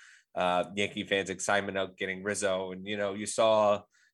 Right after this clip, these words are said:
you know, the fans today, there's Italian flags waving behind home plate when Rizzo's batting. And, like,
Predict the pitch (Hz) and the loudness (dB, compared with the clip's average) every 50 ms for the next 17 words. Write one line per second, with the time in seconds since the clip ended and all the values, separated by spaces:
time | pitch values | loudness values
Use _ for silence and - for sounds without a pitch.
0 | - - 117 113 110 101 104 - - 135 123 120 120 120 107 - - 120 117 113 | -6 0 0 0 0 0 -2 -2 2 2 4 4 2 0 -2 -6 -8 -6 -6 -4
1 | 113 110 113 110 104 107 104 - - 131 127 123 123 123 110 - - 117 123 123 | -4 -4 -6 -6 -6 -8 -12 -8 -4 -2 -2 0 -2 -4 -6 -8 -4 0 2 4
2 | 123 123 117 110 101 120 120 120 120 120 113 107 104 101 123 120 123 113 117 123 | 4 2 2 -2 -4 -4 -4 -4 -4 -6 -4 -4 -4 -2 -2 -6 -4 -4 -6 -8
3 | 117 - - - 120 120 117 117 110 110 110 113 117 120 120 113 113 110 110 110 | -8 -6 -4 -4 -4 -2 -2 -4 -6 -4 -2 -2 -2 -2 -4 -6 -6 -4 -2 0
4 | 110 117 117 120 117 120 120 117 113 110 107 104 104 104 104 104 101 101 | 2 2 2 2 2 2 0 0 -2 -6 -8 -10 -8 -6 -6 -6 -6 -8